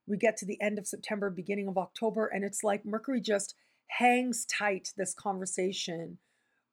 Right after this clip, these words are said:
over the period of a couple of weeks. So, of course, I'll be here to talk about it every step of the way, but it becomes important to pay attention to what is happening in your life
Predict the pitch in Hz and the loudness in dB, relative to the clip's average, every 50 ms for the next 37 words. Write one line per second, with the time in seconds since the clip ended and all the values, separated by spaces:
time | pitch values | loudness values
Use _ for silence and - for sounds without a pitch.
0 | _ - 233 226 226 233 240 226 208 233 214 208 - - 208 190 190 190 185 175 | _ 4 6 8 10 8 8 6 4 2 0 -2 -2 -2 0 2 2 2 2 0
1 | 185 - - 175 - 170 170 175 175 165 156 - - _ - - - - _ _ | -4 -8 -10 -10 -8 -6 -6 -4 -4 -4 -4 -6 -6 _ -6 -6 -6 -8 _ _
2 | _ _ _ _ - _ _ - - 269 262 - - 320 320 320 - 294 262 233 | _ _ _ _ -20 _ _ 2 2 2 4 4 4 4 6 6 4 4 4 2
3 | 262 - 254 247 233 - - - 220 226 - 233 208 214 208 208 202 - - 196 | 2 2 2 2 2 0 -2 -2 -2 -2 0 2 4 4 4 4 0 -2 -4 -4
4 | 214 208 - - 220 196 190 196 196 190 190 202 202 208 196 190 165 202 190 196 | -4 -4 -2 0 0 0 0 -2 -2 -2 2 4 4 4 4 4 4 6 6 6
5 | 196 - - - - - _ _ - 196 247 233 - 294 320 311 349 370 311 - | 4 2 -4 -20 -20 -20 _ _ 0 0 0 4 4 4 4 4 2 0 0 2
6 | - 269 254 254 247 - - 247 247 240 - 247 240 233 226 - 247 220 214 214 | 2 2 2 2 0 2 2 4 4 4 2 2 2 2 0 0 0 2 2 2
7 | 202 190 190 202 214 233 277 - - - 311 277 - - 220 214 214 - 233 226 | 2 2 4 6 6 6 6 4 0 -2 -4 -2 -2 -2 -4 -2 -2 -2 -4 -4
8 | 220 - - 214 226 233 254 262 247 214 180 175 180 190 | -4 -4 -2 -2 0 0 2 2 2 4 4 4 2 0